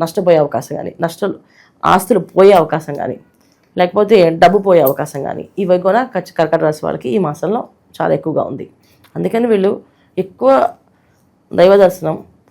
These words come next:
ఆ, క్షేత్ర దర్శనం, ఎక్కువ మంత్రానుష్ఠానాలు, ఎక్కువ గురువులతో ఉండడం, గురువులు చెప్పిన బాటలో నడవడము, వాళ్ళు ఏం చేయమంటే అది చేస్తూ ఉండడం.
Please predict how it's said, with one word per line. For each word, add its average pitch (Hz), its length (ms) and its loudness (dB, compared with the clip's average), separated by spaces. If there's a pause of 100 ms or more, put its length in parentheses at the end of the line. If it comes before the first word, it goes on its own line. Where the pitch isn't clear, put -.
(600)
ఆ, - 100 -2
క్షేత్ర 190 340 0
దర్శనం, 160 480 -2 (500)
ఎక్కువ - 280 -2
మంత్రానుష్ఠానాలు, 175 1000 -2 (220)
ఎక్కువ 214 420 2
గురువులతో 190 580 0
ఉండడం, 151 440 -2 (400)
గురువులు 226 240 6
చెప్పిన 175 680 0
బాటలో 175 360 0
నడవడము, 160 520 -2 (440)
వాళ్ళు 190 160 4
ఏం 196 80 2
చేయమంటే 196 340 -2
అది 190 180 -2
చేస్తూ 156 260 -2
ఉండడం. 156 300 -6